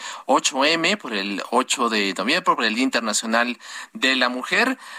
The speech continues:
Vamos a hablar también de cómo está la situación de México en términos de feminicidios. Ya se detuvo la ola feminicida en México. Eh, también hablaremos de la situación de los refugios. Muchas mujeres tienen, que son víctimas de algún tipo de violencia,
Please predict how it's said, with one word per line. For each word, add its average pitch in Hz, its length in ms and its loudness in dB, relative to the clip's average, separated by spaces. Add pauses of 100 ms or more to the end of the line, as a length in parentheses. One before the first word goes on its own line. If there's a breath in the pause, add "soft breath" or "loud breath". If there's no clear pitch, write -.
(120 loud breath)
Vamos 247 280 4
a - 20 -8
hablar 208 200 -2
también 185 600 0
de 160 180 -2
cómo 226 260 2
está 214 220 2
la 208 100 2
situación 185 420 0
de 190 60 2
México 180 380 0
en 185 100 0
términos 170 440 2
de 143 100 2
feminicidios. 131 800 2
Ya 165 180 2
se 220 140 -2
detuvo 170 560 2 (300 loud breath)
la 131 220 6
ola 160 280 4
feminicida 123 640 0
en 127 140 4
México. 156 580 2 (520 loud breath)
Eh, 143 200 2
también 180 420 2
hablaremos 202 460 4
de 190 80 2
la 156 80 2
situación 151 460 0
de 190 100 2
los 160 200 2
refugios. 170 580 2
Muchas 170 260 -2
mujeres 170 540 0
tienen, 160 520 0
que 135 140 -2
son 156 220 2
víctimas 156 440 0
de 123 80 0
algún 139 220 -2
tipo 160 260 0
de 139 120 4
violencia, 123 160 4